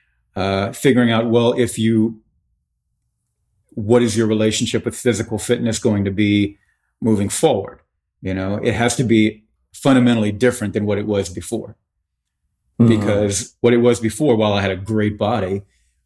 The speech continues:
Speaker 1: uh, I was mentally unhealthy. I had, in, in, in a number of ways. So, yeah, it, it, it's, it's,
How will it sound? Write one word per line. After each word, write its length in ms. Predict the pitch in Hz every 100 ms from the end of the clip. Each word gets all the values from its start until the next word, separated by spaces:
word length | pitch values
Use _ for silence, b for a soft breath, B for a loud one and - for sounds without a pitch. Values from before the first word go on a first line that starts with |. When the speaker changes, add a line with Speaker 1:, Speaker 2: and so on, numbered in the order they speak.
| _ -
Speaker 1:
uh, 280 | 95 92 -
I 80 |
was 160 | 104 101
mentally 340 | 104 101 90 87
unhealthy. 600 | 78 110 107 110 110 107 _ _ _ _ -
I 300 | 95 95 92
had, 580 | 90 87 92 92 87 - _ _
in, 260 | 123 120 117
in, 180 | 113 123
in 80 | 131
a 20 |
number 320 | 143 135 117
of 100 | 107
ways. 600 | 110 139 95 92 92 - _ _ _ _ _
So, 640 | - - 104 101 101 104 101 _ _ _ _ _ _ _
yeah, 180 | 170 113
it, 100 | - -
it, 160 | 143 135
it's, 200 | 143 -
it's, 420 | - 117 - -